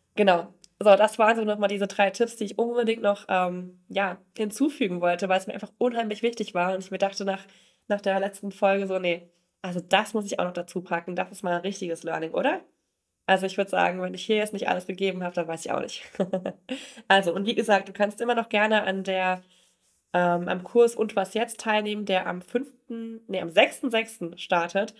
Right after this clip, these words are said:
Du kannst gerne dein Interesse für die Mastermind bekunden. Schreib mir einfach auf Instagram sehr, sehr gerne. Wir machen da ein Vorab-Bewerbungsverfahren, weil ich will natürlich mit Leuten zusammenarbeiten, die auch in meine Räume passen und die auch wirklich committed sind. Und wenn du sonstige Fragen hast oder Anmerkungen, egal was, ähm,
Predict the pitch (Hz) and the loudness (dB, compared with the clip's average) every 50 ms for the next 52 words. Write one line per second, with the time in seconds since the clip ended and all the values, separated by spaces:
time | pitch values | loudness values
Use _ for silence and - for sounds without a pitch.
0 | - _ _ _ - 214 - 214 202 208 208 - - 208 196 214 240 240 233 220 | -20 _ _ _ -10 -4 0 0 0 0 -2 -2 0 0 0 2 0 0 0 0
1 | 202 202 - 214 196 202 202 - - - 202 196 190 185 202 - - 202 196 190 | -2 0 0 0 0 0 0 -2 -6 -6 -4 -2 -2 -2 -2 -2 -4 -4 -4 -4
2 | 190 190 196 - - 196 196 190 190 190 - - - - 240 - 262 247 233 214 | -6 -8 -12 -10 -8 -8 -8 -8 -10 -12 -12 -8 -6 -4 -4 -4 -4 -6 -6 -4
3 | 208 208 202 196 196 202 196 196 - 202 - 202 185 190 - 185 185 185 175 185 | -4 -4 -4 -4 -4 -4 -6 -6 -10 -8 -8 -8 -8 -4 -4 -4 -4 -4 -4 -4
4 | 180 175 180 185 180 185 190 185 180 180 185 190 196 185 185 180 180 180 180 180 | -4 -4 -2 -4 -4 -4 -6 -6 -6 -8 -6 -6 -4 -4 -4 -4 -4 -6 -8 -10
5 | 175 - - 196 190 190 185 180 180 180 - - 190 185 185 - _ _ _ - | -14 -8 -4 -2 0 0 0 -2 -4 -8 -6 -6 -6 -6 -6 -10 _ _ _ -12
6 | 185 180 180 185 190 196 214 208 - - - 202 196 196 196 190 190 190 196 190 | -10 -6 -4 -2 -2 -2 -4 -8 -12 -8 -6 -6 -4 -2 -2 -4 -2 -4 -4 -4
7 | 190 190 190 - - 196 190 185 185 - 196 185 190 - - - - - - _ | -6 -6 -6 -6 -4 -2 -2 -2 -2 -4 -8 -8 -8 -12 -16 -20 -20 -20 -20 _
8 | _ - 196 185 185 190 196 202 190 - - 180 180 185 190 180 175 180 175 180 | _ -4 2 4 4 2 2 0 -6 -4 -2 -2 -2 0 -2 -2 -2 -2 -4 -4
9 | 180 180 175 185 196 - 175 175 180 175 175 175 170 175 170 170 170 175 175 - | -6 -8 -8 -6 -2 -2 -2 -2 -2 -6 -6 -6 -6 -6 -6 -6 -6 -6 -6 -4
10 | - 262 262 - 269 247 233 - 190 190 185 190 190 180 180 - 190 208 214 226 | -4 -4 -2 -2 -4 -4 -2 -2 -4 -4 -4 -2 -2 -2 -2 0 -2 -2 -2 -4
11 | 220 - - 208 190 202 196 226 208 - - 214 214 233 226 - - - - - | -8 -8 -6 -4 -4 -4 -4 -4 -6 -4 -4 -4 -4 -6 -8 -12 -20 -20 -20 -20
12 | _ _ _ - _ 202 196 185 202 208 208 196 220 233 254 - 247 214 220 214 | _ _ _ -4 _ 0 4 4 4 4 4 2 0 0 0 -2 -2 -2 -2 -4
13 | - 208 196 202 208 208 202 196 196 196 - 190 180 185 185 - - 196 196 190 | -2 0 0 0 0 0 -2 -2 -2 -2 -2 0 0 0 0 0 -2 -2 0 0
14 | 185 185 190 180 185 185 185 190 190 185 180 190 180 190 196 190 190 190 190 - | -2 -2 -4 -4 -2 -2 -2 -4 -6 -4 -2 0 2 2 2 2 2 0 -2 -4
15 | - - - - 180 175 175 175 175 175 | -8 -8 -4 -2 0 0 0 -2 -4 -8